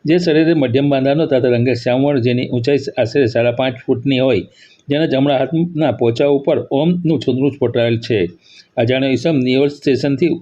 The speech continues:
ન્યૂ ઉધના રેલવે સ્ટેશન વચ્ચે આવેલ થાંભલા નંબર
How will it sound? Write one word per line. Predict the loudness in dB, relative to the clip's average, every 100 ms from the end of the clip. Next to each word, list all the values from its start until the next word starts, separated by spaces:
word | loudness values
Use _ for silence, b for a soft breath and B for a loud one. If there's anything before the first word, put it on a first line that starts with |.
| -2
ન્યૂ | 0 0
ઉધના | 0 0 0
રેલવે | 2 2 2
સ્ટેશન | 0 0 0
વચ્ચે | -2 0
આવેલ | 0 0
થાંભલા | 0 0 0
નંબર | 0 0 0